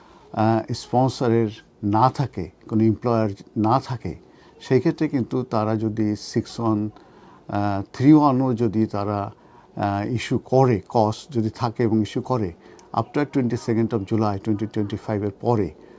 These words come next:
আহ, সেই, আহ, অ্যাপ্লিকেশনগুলো কিন্তু সাকসেস হবে না, কারণ সেখানে রেজিস্টার্ড নার্স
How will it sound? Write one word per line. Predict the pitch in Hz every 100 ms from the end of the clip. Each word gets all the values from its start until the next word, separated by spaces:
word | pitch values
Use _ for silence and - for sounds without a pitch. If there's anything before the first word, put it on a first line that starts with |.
| - -
আহ, | 107 104 104
সেই, | 98 - 110 101
আহ, | 98 - - - - 104 104
অ্যাপ্লিকেশনগুলো | 120 113 110 127 - 110 101 101
কিন্তু | 101 98
সাকসেস | - 117 101 107 92
হবে | 107 117
না, | 113 85 - - - -
কারণ | 110 123 151
সেখানে | 151 101 110 107 131 170 - - -
রেজিস্টার্ড | 107 110 - 104 110 - -
নার্স | 107 104 104